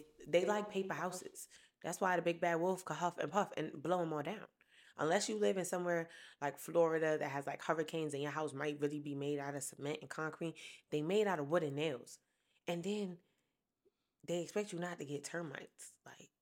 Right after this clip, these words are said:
I don't understand how that works. Like, then they charge you almost four hundred dollars for the people to come out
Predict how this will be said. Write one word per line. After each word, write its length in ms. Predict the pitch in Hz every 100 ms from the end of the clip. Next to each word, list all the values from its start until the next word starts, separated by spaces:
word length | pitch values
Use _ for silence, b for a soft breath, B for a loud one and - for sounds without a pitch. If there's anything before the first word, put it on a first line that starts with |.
| -
I 60 |
don't 120 | 180 185
understand 320 | 170 - 160
how 80 | 151
that 180 | 143
works. 220 | 143 156 147
Like, 140 | 135 B B
then 120 | - 208
they 120 | 196
charge 320 | 190 185 175
you 180 | 175 165
almost 240 | 160 156
four 180 | - 180
hundred 180 | 175 170
dollars 320 | 208 233 196 B B -
for 80 |
the 60 | 170
people 260 | 170 196 180
to 60 |
come 200 | 170 202
out 240 | 185 180